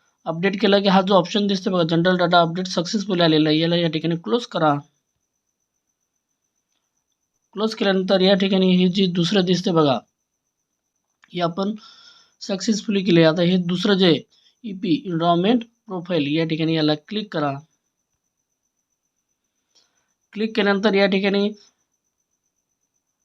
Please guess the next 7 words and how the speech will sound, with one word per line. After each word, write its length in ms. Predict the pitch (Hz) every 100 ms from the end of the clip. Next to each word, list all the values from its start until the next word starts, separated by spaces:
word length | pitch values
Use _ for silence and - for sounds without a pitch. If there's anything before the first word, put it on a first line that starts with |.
| _ _ _ _ _ _ _ _ _ -
या 160 | 185
ठिकाणी 440 | 190 185 196 196 202
सेव्ह 360 | - - 208 208
ऑप्शन 360 | 190 190 208
येत 160 | 190 185
असते 260 | 170 -
बघा. 220 | 151 131